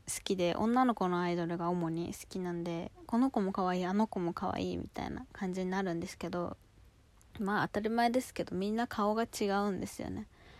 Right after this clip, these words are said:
で、結構最近はメイクゴリゴリに濃い女の子がすごい可愛いなって思うんで、そういう子を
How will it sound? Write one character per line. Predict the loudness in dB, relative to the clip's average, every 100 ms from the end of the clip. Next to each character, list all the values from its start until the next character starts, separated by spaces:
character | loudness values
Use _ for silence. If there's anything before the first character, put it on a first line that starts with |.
| -20 -20 -20 -14 -2
で、 | -2 4
結 | 2 6
構 | 6
最 | 8 4
近 | 4 2 4
は | 6 6 6
メ | 8 8
イ | 10
ク | 8
ゴ | 8 6
リ | 8
ゴ | 8
リ | 8
に | 6 6
濃 | 6 6
い | 6
女 | 4 2 2
の | 0 0
子 | -2 -2 -4 -12 -20 -20 -10
が | 0 2 0
す | 0 0
ご | 2
い | 0
可 | 0 0
愛 | 2 0
い |
な | -2 -4
っ | -10 -8
て | -8 -8 -18 -20 -20 -20 -20 -20 -20 -20 -20 -20 -8
思 | -2 0 0
う | 0
ん | 0
で、 | -2 -2 0
そ | 6 8
う |
い | 10
う | 8
子 | 8 6 8 8
を | 6